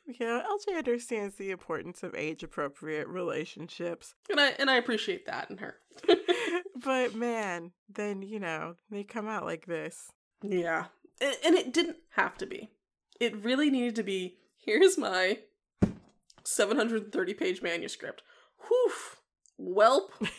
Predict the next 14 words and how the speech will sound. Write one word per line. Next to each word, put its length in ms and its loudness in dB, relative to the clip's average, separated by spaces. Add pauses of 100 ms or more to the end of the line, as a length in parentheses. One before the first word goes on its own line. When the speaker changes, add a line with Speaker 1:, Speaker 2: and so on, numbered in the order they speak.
(420)
Speaker 1:
<laughs> 20 -6
Speaker 2:
let's 340 2
get 240 -4
cracking." 560 2
Speaker 1:
<laughs> 220 4
Yeah, 380 4
right. 360 -6 (960)
It's 200 2
not 300 4
Speaker 2:
To 100 2
Speaker 1:
done. 160 6
Speaker 2:
tighten 420 2
it 120 2
up. 180 4